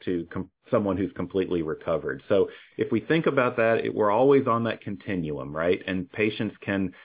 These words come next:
um, can change where they are on this scale pretty, pretty quickly based just on a time constant, even without pharmacologic intervention. But complete blockade is a patient with a post-tetanic count of zero. What, what does that mean? Well, you,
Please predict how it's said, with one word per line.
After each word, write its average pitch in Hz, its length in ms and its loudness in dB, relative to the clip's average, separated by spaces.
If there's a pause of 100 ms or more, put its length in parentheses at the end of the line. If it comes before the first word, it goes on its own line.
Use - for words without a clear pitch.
(140)
um, 90 340 -2 (200)
can 101 200 -2 (160)
change 143 360 4
where 117 220 4
they 107 140 6
are 107 260 4
on 98 160 -2
this 92 140 -2 (120)
scale 95 380 2
pretty, 151 460 -4
pretty 160 180 0
quickly 113 420 0
based 95 320 -2
just 98 220 -6
on 92 140 -6
a 82 60 -4
time 101 320 -2
constant, 85 460 -4
even 110 280 0
without 107 360 2
pharmacologic 80 760 -4
intervention. 76 720 -10
But 87 160 -2 (340)
complete 160 440 2
blockade 117 680 2
is 92 320 0
a - 80 -6
patient 107 480 -4
with 95 240 0 (280)
a 92 80 -2
post-tetanic 123 840 -2
count 98 300 -2
of 85 160 -6
zero. 73 360 -4
What, - 220 0
what 113 160 4
does 123 160 4
that 107 240 0
mean? 80 240 -2
Well, 92 260 0
you, 87 220 -2